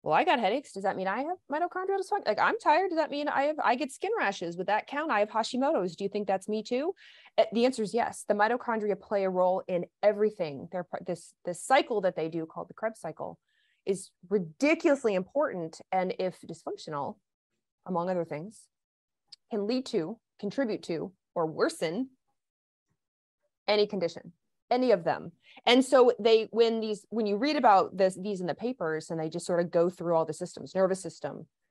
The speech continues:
cardiovascular system, right? Reproductive system, et cetera, et cetera, musculoskeletal system. And then you remember what the mitochondria do. You're like,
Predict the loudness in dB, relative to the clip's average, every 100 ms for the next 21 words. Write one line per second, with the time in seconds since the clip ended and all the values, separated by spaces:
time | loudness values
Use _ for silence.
0 | _ _ _ -8 0 6 6 4 -2 -2
1 | -4 -16 -14 -18 -16 -20 _ -10 2 2
2 | 2 -2 -6 -12 -12 -16 -12 -6 -4 -4
3 | -6 -6 -6 -10 -16 _ _ -18 -14 -10
4 | -10 -4 -4 -4 -10 -14 -14 -14 -16 _
5 | _ _ _ _ _ -4 2 4 6 8
6 | 6 8 6 6 6 6 4 2 2 -2
7 | -6 -2 0 0 2 2 4 2 2 0